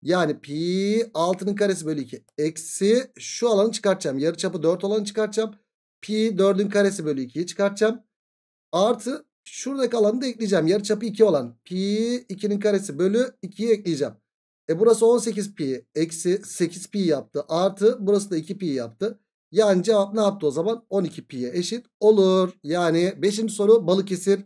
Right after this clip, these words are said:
oldu. Geldik altıncı soruya. Aşağıda uzunluğu üç pi olan düz bir A B teli vermiştir. Bu tel bükülerek doksan derecelik bir A B yayı oluşturuluyor. Bak, A B yayı oluşturuluyor. Arkadaş,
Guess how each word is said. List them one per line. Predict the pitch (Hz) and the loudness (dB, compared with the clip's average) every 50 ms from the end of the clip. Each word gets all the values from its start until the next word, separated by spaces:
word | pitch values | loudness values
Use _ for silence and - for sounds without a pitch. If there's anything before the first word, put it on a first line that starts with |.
| _ - | _ -8
oldu. | 139 131 131 123 127 113 - _ _ _ _ _ _ _ _ _ _ _ _ _ | -6 -6 -4 -6 -8 -10 -12 _ _ _ _ _ _ _ _ _ _ _ _ _
Geldik | - 226 240 254 247 226 254 | 4 4 4 4 0 0 0
altıncı | 247 240 220 226 220 196 202 | 0 0 -2 -2 -4 -6 -2
soruya. | 214 185 156 156 170 - - _ _ _ _ _ _ _ _ _ _ - | -2 -2 0 0 -2 -4 -6 _ _ _ _ _ _ _ _ _ _ -4
Aşağıda | 156 180 190 - 226 220 226 214 247 247 - | -2 0 2 4 4 4 4 4 2 -2 -2
uzunluğu | - 196 185 202 220 233 240 247 | -2 -4 -2 0 0 0 -2 -2
üç | 240 240 240 - - - - _ _ _ _ _ _ | -4 -4 -6 -8 -8 -14 -20 _ _ _ _ _ _
pi | - 202 208 202 196 180 - - _ _ _ _ _ _ - | -4 -2 0 2 2 0 0 -4 _ _ _ _ _ _ -2
olan | 160 165 175 170 185 196 180 147 | 0 0 2 0 0 -2 -2 -2
düz | 165 214 214 202 180 | -2 -2 -2 -2 0
bir | 180 170 156 123 - _ _ _ _ - | 0 0 0 -2 -6 _ _ _ _ -4
A | 160 165 180 180 | -2 -2 2 6
B | 214 214 214 | 6 6 6
teli | 202 175 165 | 4 0 2
vermiştir. | 165 151 131 - - 123 113 143 185 | 0 0 -2 -6 -8 -12 -10 -8 -6
Bu | 208 | -2
tel | 208 220 196 170 | 0 2 2 2
bükülerek | 185 190 220 208 208 220 214 - | 0 -2 0 2 2 2 0 0
doksan | 190 180 - - 214 220 202 | -4 -4 0 0 0 2 2
derecelik | 196 202 208 202 208 | 0 0 -2 -6 -6
bir | 190 208 208 160 | -8 -8 -4 -2
A | 160 160 170 160 | 0 0 2 4
B | 170 | 6
yayı | 185 202 202 185 156 160 160 180 214 214 | 6 6 6 6 4 2 2 4 4 2
oluşturuluyor. | 214 175 160 160 160 - - 143 139 135 110 95 - | 2 2 -2 -4 -4 -4 -6 -8 -8 -8 -8 -8 -10
Bak, | - - _ - | -16 -16 _ -8
A | 143 143 147 151 151 | -4 -2 0 0 2
B | 185 | 4
yayı | 214 214 185 175 170 180 190 | 4 4 4 6 6 6 6
oluşturuluyor. | 175 147 123 - - 120 107 98 95 92 _ _ _ _ _ _ _ _ _ _ _ _ _ - | 4 4 0 -4 -14 -16 -16 -16 -16 -18 _ _ _ _ _ _ _ _ _ _ _ _ _ -2
Arkadaş, | 160 175 180 208 190 156 147 - | -2 0 0 0 -2 -2 -4 -8